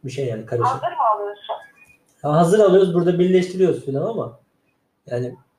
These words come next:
Speaker 1: e, internet, e, şöyle söyleyeyim. Dünyada patent konusu, e, çok, e, gaddar bir şey yani. Yirmi yıl boyunca bir şey patentlenebiliyor. E, yani bütün mesela ülkele-,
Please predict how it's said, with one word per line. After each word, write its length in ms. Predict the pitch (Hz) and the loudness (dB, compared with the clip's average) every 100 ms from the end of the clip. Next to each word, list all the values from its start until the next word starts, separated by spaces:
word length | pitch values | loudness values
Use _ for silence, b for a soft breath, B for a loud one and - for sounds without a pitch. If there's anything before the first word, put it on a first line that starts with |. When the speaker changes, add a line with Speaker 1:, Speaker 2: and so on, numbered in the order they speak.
| _ - 160 135 - 147 | _ -10 -8 -8 -10 -6
Speaker 1:
e, 60 | |
internet, 640 | 131 131 135 165 165 170 143 | -4 -2 -2 0 0 0 -2
e, 300 | 123 120 120 | -2 -2 -2
şöyle 320 | 143 147 135 | -2 -2 -2
söyleyeyim. 360 | 135 117 107 - _ _ 135 | -6 -8 -10 -16 _ _ -2
Dünyada 580 | 160 175 190 190 208 | 2 4 4 4 2
patent 560 | - 156 185 185 - - _ _ _ - | 2 2 2 2 -6 -16 _ _ _ -8
konusu, 640 | 170 180 180 185 202 - _ _ _ _ 156 | -2 -2 0 -2 -2 -8 _ _ _ _ -12
e, 40 | 135 120 117 120 | -10 -8 -10 -12
çok, 300 | - 175 175 - _ _ _ _ | -4 -4 -4 -12 _ _ _ _
e, 60 | 175 151 135 | -12 -8 -2
gaddar 480 | 123 170 - 160 135 | 2 2 4 2 2
bir 60 | 120 | -4
şey 140 | 104 | -8
yani. 260 | 101 110 135 | -8 -6 -4
Yirmi 220 | 160 180 | -2 0
yıl 160 | 180 175 | 2 4
boyunca 260 | 175 175 | 2 0
bir 60 | 160 | -2
şey 220 | 175 170 | -2 -2
patentlenebiliyor. 1080 | 160 165 165 165 175 175 180 170 147 160 - _ _ _ _ _ _ _ _ _ _ | -2 -2 -4 -4 -4 -2 -2 0 0 -2 -10 _ _ _ _ _ _ _ _ _ _
E, 60 | 120 110 110 110 - _ _ - | -12 -8 -8 -10 -16 _ _ -8
yani 240 | 117 120 | -6 -4
bütün 400 | 127 170 160 165 | -4 -4 -4 -6
mesela 480 | 135 113 113 127 - - | -12 -6 -4 -4 -6 -4
ülkele-, 640 | 135 131 147 151 156 - | -4 2 4 4 2 -2